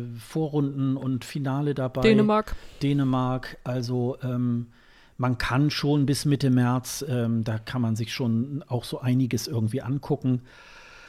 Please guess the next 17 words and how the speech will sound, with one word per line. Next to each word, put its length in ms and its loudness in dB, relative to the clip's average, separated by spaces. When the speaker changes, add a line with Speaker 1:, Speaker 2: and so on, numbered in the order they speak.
Speaker 1:
Ich 160 0
glaub 220 6
aber, 220 6
in 120 8
der 120 8
Masse 400 6
wird, 320 2
wird's 480 -2
wahrscheinlich 680 2
auch 200 -2
tatsächlich, 800 -4
äh, 220 0
ein 180 0
bisschen, 560 -2
äh, 260 -4
bisschen 360 0
weniger. 580 2